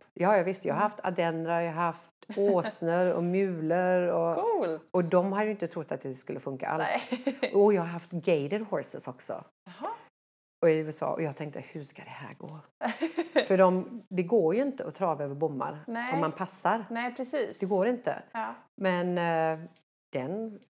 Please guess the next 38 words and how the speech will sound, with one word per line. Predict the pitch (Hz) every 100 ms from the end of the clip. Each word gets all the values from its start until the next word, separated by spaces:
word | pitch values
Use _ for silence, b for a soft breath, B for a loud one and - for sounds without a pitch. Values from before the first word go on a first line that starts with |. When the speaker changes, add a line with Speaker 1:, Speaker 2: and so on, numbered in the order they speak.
| _
Speaker 2:
Den | 285
gjorde | 339 381
Speaker 1:
var | 214
Speaker 2:
det. |
Speaker 1:
en | 226
av | 196
dem, | 196 -
ja, | 180 196
hon | 175 170
Speaker 2:
Nej. | 180
Speaker 1:
grät, | 214 214 -
hon | 202
var | 196
så | 196
lycklig | 190 190 170
för | 175 175
hon | 170 185
hade | 175 180
aldrig | 185 156
suttit | - 170 -
på | 156
sin | - 160
häst | 139 - - _ _ _ _ _ _
travande. | - 160 127 147 180 180
Speaker 2:
Ja. | - _ _ _ _ _ -
Coolt. | 320 320 311 277 226
Speaker 1:
Ja. | 185 190 190 - _ B -
Men | 196
sen | 208 185
så |
är | 208
det | 240
lite | 240
roligt | 247 196 180 175
också | - 165
med | 160
folk | - 156 139
som | 160